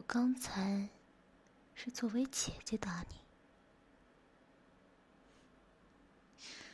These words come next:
你说你还能有多气人？你姐是语文老师，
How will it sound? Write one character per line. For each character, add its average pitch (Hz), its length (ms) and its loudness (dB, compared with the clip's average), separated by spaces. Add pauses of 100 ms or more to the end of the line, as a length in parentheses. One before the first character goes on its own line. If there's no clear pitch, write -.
(880)
你 269 120 10
说 277 180 6
你 269 120 6
还 240 160 4
能 247 140 6
有 233 80 0
多 214 180 0
气 226 180 2
人？ 185 280 2 (1000)
你 226 220 8 (120)
姐 175 400 2 (720)
是 - 220 2
语 196 120 2
文 196 280 -2
老 202 140 -6
师， - 360 0